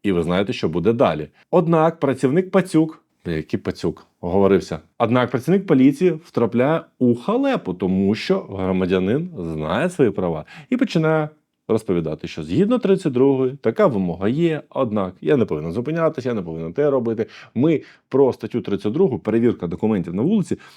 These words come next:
розбирали вже на моєму каналі. Друзі, перейдіть, обов'язково подивіться. До речі, автор цього відео —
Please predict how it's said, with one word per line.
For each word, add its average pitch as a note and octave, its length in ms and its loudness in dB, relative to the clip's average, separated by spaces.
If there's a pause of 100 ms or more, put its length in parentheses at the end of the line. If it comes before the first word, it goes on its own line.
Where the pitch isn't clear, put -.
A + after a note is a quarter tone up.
(120)
розбирали A#2 680 2
вже G2+ 200 -2
на G2+ 120 0
моєму G#2+ 300 0
каналі. G2+ 340 -2
Друзі, F2+ 340 0
перейдіть, G#2+ 400 0
обов'язково G2 440 -2
подивіться. F#2+ 400 -4
До A2 100 2
речі, C#3+ 300 0
автор A#2 320 -2
цього F#2+ 240 -4
відео — B2+ 300 2